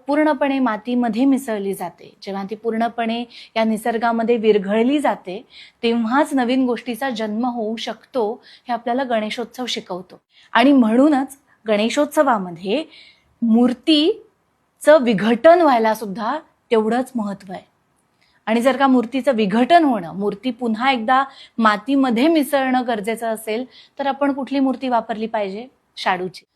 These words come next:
त्याला आपण अत्यंत जपूनच वापरलं पाहिजे. ती माती पुन्हा एकदा मातीमध्ये मिसळली पाहिजे किंवा त्या मातीमधूनच पुन्हा या मूर्त्या बनल्या पाहिजेत. आणि यासाठी पुनरावर्तन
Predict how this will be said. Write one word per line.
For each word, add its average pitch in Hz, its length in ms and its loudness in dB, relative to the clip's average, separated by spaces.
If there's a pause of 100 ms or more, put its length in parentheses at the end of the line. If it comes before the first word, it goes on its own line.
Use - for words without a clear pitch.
(140)
त्याला 233 180 4
आपण 269 340 2
अत्यंत 262 420 -4
जपूनच 254 600 0
वापरलं 202 400 -2
पाहिजे. 170 420 -10 (720)
ती 302 140 0
माती 226 560 -2 (340)
पुन्हा 240 400 2
एकदा 196 380 -6 (120)
मातीमध्ये 226 560 -4
मिसळली 226 480 -4
पाहिजे 214 480 -4 (340)
किंवा 254 200 2
त्या 254 260 2
मातीमधूनच 247 1000 0
पुन्हा 240 380 -4 (380)
या 240 100 2
मूर्त्या 233 580 0 (180)
बनल्या 202 380 2
पाहिजेत. 156 360 -6 (500)
आणि 226 180 0
यासाठी 254 880 0 (100)
पुनरावर्तन 240 840 0